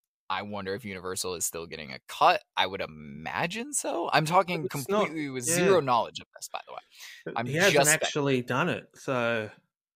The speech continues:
Speaker 1: So that's where, <sighs> yeah, so that's what I don't know. Was it that accurate to where Universal was like, "It sounds like Eminem were able to take this down"? And this video was getting super popular and very viral.
Speaker 2: Mm.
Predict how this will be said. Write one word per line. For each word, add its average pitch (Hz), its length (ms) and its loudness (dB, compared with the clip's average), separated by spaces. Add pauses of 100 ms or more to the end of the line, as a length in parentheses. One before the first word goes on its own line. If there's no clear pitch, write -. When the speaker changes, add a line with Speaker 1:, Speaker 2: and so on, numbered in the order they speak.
(140)
Speaker 1:
So 170 180 -4
that's 175 420 2
where, 208 420 0 (340)
<sighs> - 580 -14
yeah, 156 180 4
so 135 160 -2
that's 156 240 0
what 185 140 0
I 170 100 2
don't 147 380 -2
know. 160 220 0 (100)
Was 135 200 -2
it 143 160 2 (360)
that 139 240 6 (100)
accurate 170 640 -2 (800)
to 160 180 0
where 127 580 4
Universal 120 560 -4
was 107 80 -10
like, 107 120 -8
"It 107 120 -10
sounds 104 580 -6
like 113 240 -2
Eminem 90 380 -6
were 90 180 -6
able 92 220 -4
to 87 80 -6
take - 260 -4
this - 180 -6
down"? - 160 -6 (580)
And 131 540 0
this 117 140 -2
video 131 380 0
was 110 260 -2
getting 104 300 -6
super 98 280 -6
popular 85 440 -6
and 80 120 -12
very 80 220 -6
viral. 78 460 -4
Speaker 2:
Mm. 127 300 -8